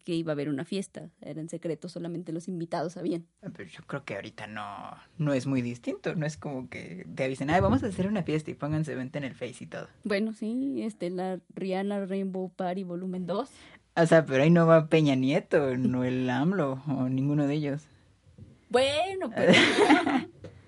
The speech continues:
Speaker 1: bueno, el chiste es que la fiesta estaba como que en secreto, ¿no?
Speaker 2: Ajá.
Speaker 1: Eh, se había dicho que a la medianoche en el baile habría una rifa de Art Nouveau, aunque en realidad lo que
Speaker 2: Órale.
Speaker 1: se iba a rifar era un pepito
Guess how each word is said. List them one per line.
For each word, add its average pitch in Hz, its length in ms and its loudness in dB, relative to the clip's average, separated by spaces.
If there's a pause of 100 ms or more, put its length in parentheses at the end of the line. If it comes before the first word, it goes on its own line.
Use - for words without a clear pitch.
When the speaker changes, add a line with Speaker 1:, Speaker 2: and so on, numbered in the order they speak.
(300)
Speaker 1:
bueno, 233 220 2
el 262 80 0
chiste 381 200 -2
es 415 80 -6
que 247 140 0
la 208 140 0
fiesta 254 500 0
estaba 214 380 -2
como 165 240 -6
que - 80 -6
en 170 80 -4
secreto, 165 440 -2
¿no? 247 140 -2
Speaker 2:
Ajá. 143 280 4 (920)
Speaker 1:
Eh, 226 360 -2
se - 120 0
había 269 160 4
dicho 370 260 0
que 269 120 0
a 214 60 4
la 196 100 0
medianoche 269 600 0
en 240 160 4
el 220 80 0
baile 226 240 0
habría 240 180 -2
una 226 200 0
rifa 220 360 0
de 202 220 -2
Art 208 220 -2
Nouveau, 175 360 0 (720)
aunque 220 260 0
en 254 60 0
realidad 294 320 -2
lo 262 160 -2
que 214 80 0
Speaker 2:
Órale. 214 100 -2
Speaker 1:
se 233 60 2
iba 226 160 4
a 233 40 6
rifar 226 440 0
era 196 160 0
un 202 80 2
pepito 226 420 -2